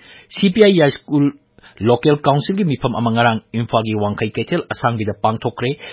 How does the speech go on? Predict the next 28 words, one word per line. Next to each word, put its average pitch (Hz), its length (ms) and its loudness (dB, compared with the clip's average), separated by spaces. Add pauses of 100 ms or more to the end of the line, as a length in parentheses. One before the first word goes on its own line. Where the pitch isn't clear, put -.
(100)
ꯃꯤꯐꯝ 139 320 4
ꯑꯗꯨꯗ 165 220 4
ꯂꯥꯛꯀꯗꯧꯔꯤꯕ 151 520 2
ꯂꯣꯛ 113 240 0
ꯁꯚꯥ 107 200 -2
ꯃꯤꯈꯜꯒꯤ 123 340 -2
ꯃꯇꯥꯡꯗ 110 380 -2
ꯋꯥꯐꯝ 104 360 -6
ꯀꯌꯥ 98 180 -6
ꯈꯟꯅꯈꯤ 104 460 -8
ꯍꯥꯏꯔꯤ꯫ 107 300 -8 (1160)
ꯂꯥꯛꯂꯤꯕ 180 480 6
ꯂꯣꯛ 185 200 6
ꯁꯚꯥ 165 180 2
ꯃꯤꯈꯜꯒ 185 340 4
ꯃꯔꯤ 151 240 4
ꯂꯩꯅꯅ 127 340 2
ꯕꯤ 98 240 -2
ꯖꯦ 131 140 0
ꯄꯤꯒꯤ 120 260 -2
ꯗꯤꯁꯇ꯭ꯔꯤꯛ 117 440 -4
ꯑꯃꯁꯨꯡ 160 340 0
ꯃꯟꯗꯜ 113 320 0
ꯄ꯭ꯔꯁꯤꯗꯦꯟꯁꯤꯡꯒꯤ 160 600 -2
ꯑꯣꯏꯕ - 200 -2
ꯃꯤꯐꯝ 113 300 -2
ꯑꯃ 110 140 -2
ꯉꯁꯤ 107 260 -2